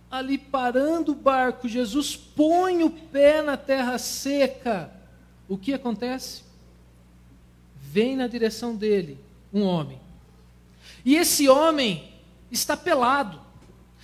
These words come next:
Esse homem está totalmente louco, possuído por vários demônios. Esse homem não parava quieto e ficava correndo de um lado pro outro. É isso mesmo, essa história é meio doida, né? Depois se dá uma lida lá na sua casa, lá Mateus cinco,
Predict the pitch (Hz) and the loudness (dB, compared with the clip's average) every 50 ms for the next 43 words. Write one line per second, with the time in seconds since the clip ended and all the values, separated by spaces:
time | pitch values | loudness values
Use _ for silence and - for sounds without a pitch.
0 | - - - 370 - - - 302 277 262 285 320 330 320 285 269 277 269 - - | -6 -2 0 0 2 2 2 4 6 6 6 6 4 2 2 0 0 0 -2 -2
1 | 302 285 - - - 330 339 339 349 311 302 285 285 311 311 311 - 285 262 240 | -2 -4 -4 -2 0 0 0 2 2 2 2 4 2 0 0 -2 -2 0 2 2
2 | 233 247 277 311 302 302 - 285 - - 302 277 - - 285 277 285 294 - - | 4 4 4 4 4 4 2 -2 -2 -2 -2 -2 -2 0 0 2 2 2 0 -2
3 | - - 311 294 220 190 185 180 269 285 330 349 339 311 247 240 302 285 254 254 | 0 2 2 2 0 -2 -2 -2 0 0 2 2 2 0 0 0 -2 -2 0 0
4 | 262 285 294 302 294 269 233 202 - - - - - - - 294 302 - - - | 2 2 4 2 2 2 0 -2 -4 -8 -12 -16 -14 -6 -2 -2 -2 -2 -4 -2
5 | 302 285 285 311 311 320 311 311 302 - 302 294 285 311 311 285 294 - - - | 2 2 4 4 4 2 2 0 0 2 2 2 4 4 2 2 0 -2 -6 -6
6 | - 262 285 320 311 311 - - - 294 277 - 302 277 285 285 - 302 269 240 | -2 0 2 2 2 0 -4 -8 -8 -8 -4 -4 -2 0 0 0 2 2 2 4
7 | 277 311 311 311 311 302 285 277 262 262 269 - - 302 - - 302 262 262 277 | 4 2 0 0 0 0 0 0 0 -2 -4 -6 -12 -10 -6 -4 -2 0 2 2
8 | 285 302 302 - - - - - - - - _ - - - - - - - - | 2 2 0 -4 -10 -18 -20 -20 -20 -20 -20 _ -20 -20 -20 -20 -20 -20 -12 -8
9 | 165 175 170 - 330 330 311 285 240 214 196 196 196 180 - - - 185 202 220 | -8 -8 -8 -8 -8 -6 -4 -4 -4 -4 -4 -6 -8 -10 -10 -8 -6 -4 -4 -4
10 | 226 190 294 269 320 349 - - 320 311 277 240 226 180 185 180 190 202 226 269 | -4 -4 -4 -4 -4 -4 -4 -4 -2 0 2 2 0 0 -2 -4 -2 -4 -4 -6
11 | - - - - - - - 165 - 214 214 214 - 302 - - 254 262 277 294 | -8 -16 -20 -20 -18 -14 -14 -6 -2 0 0 0 -2 -4 -4 -4 -4 -2 -2 -2
12 | 320 320 262 269 294 294 285 262 254 254 247 247 - - 247 226 - - 214 208 | -2 0 0 0 0 0 0 -2 -2 -2 -4 -4 -6 -6 -6 -8 -6 -6 -6 -4
13 | 208 202 202 202 190 190 202 202 196 196 - 226 247 240 - - - 233 233 220 | -4 -4 -4 -4 -4 -4 -4 -4 -4 -4 -4 -4 -4 -4 -6 -8 -6 -4 -4 -4
14 | 202 | -4